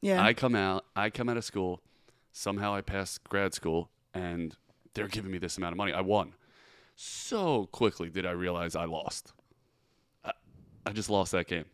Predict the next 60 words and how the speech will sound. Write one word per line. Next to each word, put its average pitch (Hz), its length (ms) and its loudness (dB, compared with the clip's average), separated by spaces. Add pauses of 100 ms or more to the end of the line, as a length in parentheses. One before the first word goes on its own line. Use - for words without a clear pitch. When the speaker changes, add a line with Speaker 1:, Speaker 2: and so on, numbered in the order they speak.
Speaker 2:
I 92 60 -6
lost 104 220 2
the 104 60 4
whole 98 160 4
thing. 85 240 -2
I 82 40 -8
took 107 220 0
a 113 60 2
job 98 280 2
that 90 100 2
I 87 140 -4
never 95 200 -2
should 139 200 6
have. 123 180 6 (140)
I 101 80 0
didn't 98 140 0
do 98 100 4
any 113 140 4
sports 110 280 -2
rehab. 101 440 2 (600)
Uh, 80 300 -6 (100)
they 92 120 0
told 101 260 0
me 98 180 -2 (100)
I 87 60 -6
was 92 140 -4
doing 92 180 -2
sports 92 260 -4
rehab. 87 260 -4
I - 60 -12
didn't 98 220 -4
do 110 180 0
due 104 200 -4
diligence. 92 440 0
I 87 60 -6
wish 90 220 -4
I - 20 -2
would 101 140 -2
have 90 60 -4
known 90 180 -2
you 90 80 -2
then, 90 300 -2 (200)
except - 320 -10
you 87 80 0
were 85 260 -2
in 90 120 -8
diapers. 82 500 -2
Speaker 1:
<laughs> 202 480 4
Speaker 2:
Um, 190 340 2 (160)
and, 113 520 0 (680)
and 117 120 0
I 123 100 2
screwed 120 280 2
up. 123 160 4
So 117 300 6 (1120)
I 135 200 2
wanna 120 280 2
know 95 220 0
from 95 280 -4
a, 87 220 -6